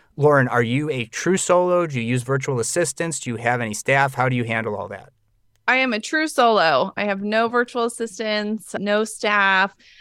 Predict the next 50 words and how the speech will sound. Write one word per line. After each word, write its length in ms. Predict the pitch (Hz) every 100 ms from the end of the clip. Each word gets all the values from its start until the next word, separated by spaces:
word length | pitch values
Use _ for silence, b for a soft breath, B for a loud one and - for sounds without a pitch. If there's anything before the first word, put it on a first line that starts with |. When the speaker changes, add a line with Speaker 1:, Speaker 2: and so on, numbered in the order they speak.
| B
Speaker 2:
I 100 | 214
am 260 | 208 247 254
looking 340 | 254 254 247
at 360 | - 202 220 -
bringing 240 | 214 220 208
on 160 | 202
some 160 | 202 190
contractors. 920 | 208 185 208 208 - 262 285 339 427
So 80 | -
that's 220 | 180 190
kind 160 | - 190
of 100 | 190
my, 380 | 190 185 175 175 b b -
my 540 | 208 214 220 233 233 - -
toe 320 | - 262 226 226
dip 300 | 233 254 -
into 280 | 220 294
the 140 | 214 220
Speaker 1:
Mm-hmm, 120 | 214
Speaker 2:
expansion, 580 | 123 107 170 127 311 339
'cause 100 | 320
Speaker 1:
mm-hmm. 100 | 226
Speaker 2:
I 40 | 285
really 220 | 320 370 370
do 240 | 320 311
like 300 | 277 254 294
being 340 | 247 233 226 -
a 60 | 208
solo. 420 | 233 233 202 151
I 120 | 185
don't 300 | 196 208 190 _ _ _
wanna 260 | 190 214 247
have 240 | 254 240
employees, 800 | 233 240 226 220 220 214 214 -
and 180 | - 190
I've 220 | 190 185 B B B _
really 300 | 233 240 226
leaned 340 | 208 220 220
into 260 | 208 202 196
tech 360 | - 202 - -
to 100 | 208
be 140 | 185
able 160 | 180 185
to 100 | 170
do 180 | 175
some 240 | 175 - 180
of 120 | 170
those 180 | 175 170 -
admin 400 | 175 170 175 170
things 480 | 175 170 170 175